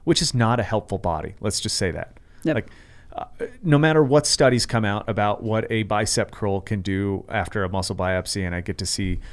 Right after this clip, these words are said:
Speaker 1: uh, mTOR in real time, they are trying to make it harder for me to practice my profession, which is to teach people to move more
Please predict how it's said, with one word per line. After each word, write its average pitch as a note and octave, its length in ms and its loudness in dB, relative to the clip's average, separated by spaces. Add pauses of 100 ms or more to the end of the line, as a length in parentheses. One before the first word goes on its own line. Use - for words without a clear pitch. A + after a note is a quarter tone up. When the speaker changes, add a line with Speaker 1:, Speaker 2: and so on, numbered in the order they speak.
(180)
Speaker 1:
uh, F#2 160 -2
mTOR G2 680 0
in G2+ 160 -4
real A#2 220 0
time, F#2 360 -6 (760)
they C3+ 180 6
are D3 120 4
trying C#3 380 0
to - 120 -2
make B2+ 300 2
it B2 160 2
harder B2+ 480 4
for B2 220 0
me G#2+ 300 0
to - 140 -4
practice G2 600 0
my F#2+ 140 2
profession, F2 600 -4
which G2 200 -4
is G#2 120 -2
to A2 220 -2
teach - 420 0
people - 280 -4
to - 140 -6
move G#2 380 -2
more G2 320 0